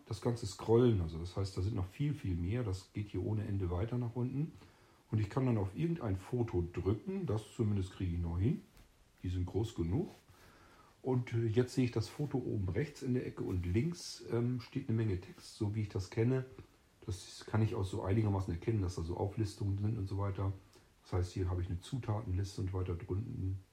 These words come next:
äh, wird mir angezeigt und aufgelistet, was ich tun soll mit den Zutaten. Und so habe ich dann meine Rezepte hier. Wenn ich jetzt, ähm, frage,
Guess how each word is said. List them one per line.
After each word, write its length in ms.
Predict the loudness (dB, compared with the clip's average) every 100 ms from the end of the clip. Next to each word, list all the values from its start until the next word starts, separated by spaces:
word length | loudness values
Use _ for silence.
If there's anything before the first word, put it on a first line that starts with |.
| -12
äh, 200 | -6 -4
wird 160 | -6 -6
mir 120 | -4
angezeigt 720 | -2 -2 -2 -4 -2 -2 -4 -8
und 180 | -8 -6
aufgelistet, 560 | -6 -4 -2 -2 -4 -6
was 100 | -4
ich 120 | -4
tun 280 | 0 2 2
soll 220 | 2 -2
mit 140 | -4
den 120 | -6 -8
Zutaten. 580 | -10 -10 -10 -6 -8 -8 -18 -20 -20 -20 -20 -16 -2
Und 100 | -2
so 140 | 0
habe 160 | 0 0
ich 60 | -2
dann 260 | 0 2
meine 420 | 0 0 0 0 -2 -10 -12 -6
Rezepte 480 | -4 -2 -4 -2 -6
hier. 320 | -6 -6 -10 -14 _ -20 -20 -20 _ _ _ _ -20 -20 -20 -20 _ -20 -20 -16 0
Wenn 160 | 4
ich 120 | 6 6
jetzt, 320 | 2 0 -2
ähm, 500 | 2 4 4 2 -2 -10 -10 -8
frage, 540 | -2 0 4 2